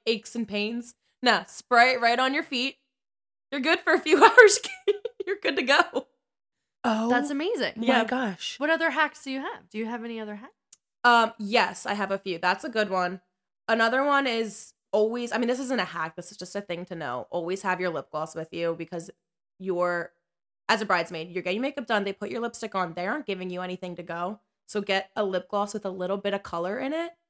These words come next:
Speaker 1: so you can just reapply as you go.
Speaker 3: Brilliant.
Speaker 1: Um, if you have your makeup done and you're in the wedding, it's an outdoor wedding, it's hot, you don't need to, like, bring powder or anything. All you need is a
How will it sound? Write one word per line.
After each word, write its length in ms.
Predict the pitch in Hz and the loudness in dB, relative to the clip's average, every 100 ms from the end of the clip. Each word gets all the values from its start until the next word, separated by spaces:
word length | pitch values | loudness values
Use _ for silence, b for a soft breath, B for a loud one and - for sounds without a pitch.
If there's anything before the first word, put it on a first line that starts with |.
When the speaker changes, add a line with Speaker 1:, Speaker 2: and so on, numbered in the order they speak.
| _ | _
Speaker 1:
so 120 | - 208 | -8 -6
you 60 | |
can 100 | 208 | -4
just 140 | 196 175 | -6 -6
reapply 580 | 190 214 220 208 214 233 | -6 -4 0 0 0 -4
as 160 | 202 233 | -8 -4
you 60 | |
go. 200 | 220 202 - _ _ _ | -4 -4 -8 _ _ _
Speaker 3:
Brilliant. 340 | 180 165 175 - - | -12 -8 -8 -8 0
Speaker 1:
Um, 400 | 214 185 175 175 _ _ _ _ _ _ _ | 2 2 0 -8 _ _ _ _ _ _ _
if 200 | 208 208 | -2 0
you 80 | 208 | -2
have 240 | 190 180 | 0 0
your 100 | 196 | 0
makeup 360 | 214 196 202 196 | 0 -2 -4 -4
done 420 | 190 185 190 208 - | 0 0 0 -6 -8
and 140 | 196 | -6
you're 140 | 180 175 | -4 -6
in 220 | 165 196 | -4 -2
the 80 | 208 | 0
wedding, 480 | 220 208 214 208 208 | 2 2 2 0 -2
it's 120 | 196 | -6
an 60 | 190 | -10
outdoor 380 | 196 196 196 190 | -4 -4 -2 -2
wedding, 340 | 196 196 190 185 | 2 2 0 -2
it's 180 | 180 - | -8 -8
hot, 420 | - 185 185 - _ _ _ _ _ - | 0 4 4 2 _ _ _ _ _ -8
you 120 | 202 | -4
don't 260 | 190 202 233 | -2 -2 -2
need 300 | 214 214 208 | 0 -2 -2
to, 100 | 214 | -2
like, 300 | 190 170 _ | -2 -4 _
bring 260 | 180 175 - | -4 -4 -8
powder 640 | - 170 170 190 196 214 _ _ _ _ - | -8 -4 -2 -2 -2 -4 _ _ _ _ -4
or 80 | |
anything. 460 | 202 208 214 240 233 - | -2 -2 -2 -4 -4 -2
All 160 | 180 | -2
you 140 | 202 233 | -2 -2
need 240 | 214 208 | 0 0
is 160 | 208 196 | 0 -2
a 280 | 165 170 | -4 -6